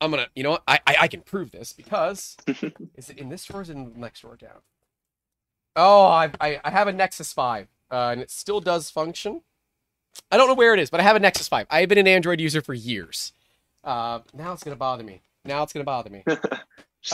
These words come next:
Speaker 2: lying
Speaker 1: Uh,
Speaker 2: around. Wha-, how, when was the Nexus five manufactured?
Speaker 1: <laughs> Like, two thousand. Uh,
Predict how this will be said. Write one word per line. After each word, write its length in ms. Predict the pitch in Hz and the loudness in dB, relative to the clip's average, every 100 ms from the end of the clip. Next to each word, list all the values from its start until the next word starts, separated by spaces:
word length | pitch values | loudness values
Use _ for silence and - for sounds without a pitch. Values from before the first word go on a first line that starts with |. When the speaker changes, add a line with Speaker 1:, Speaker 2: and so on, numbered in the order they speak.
| 160 | 2
Speaker 2:
lying 240 | 143 104 | 2 2
Speaker 1:
Uh, 40 | |
Speaker 2:
around. 220 | 101 101 - | -2 -4 -2
Wha-, 160 | 110 - | -2 -2
how, 300 | 120 135 123 - | 0 2 0 -4
when 180 | 123 139 | -2 0
was 140 | 147 | -2
the 60 | 131 | -2
Nexus 340 | 117 - 110 | -6 -8 -12
five 340 | - 98 104 104 _ - | -6 -4 -4 -8 _ -16
manufactured? 680 | 101 92 90 107 - - - _ _ _ _ _ _ - | -14 -12 -12 -14 -16 -20 -20 _ _ _ _ _ _ -8
Speaker 1:
<laughs> 640 | 370 - 330 349 311 330 - - - - - - | -8 -6 -6 -6 -4 -4 -2 -2 -2 0 0 -2
Like, 260 | 311 294 247 - | 0 0 0 -8
two 160 | 311 302 | -8 -6
thousand. 760 | - 202 - - - - 269 - | 0 0 0 -8 -16 -18 -4 8
Uh, 880 | 269 254 247 226 214 196 185 175 | 12 12 12 12 12 10 8 4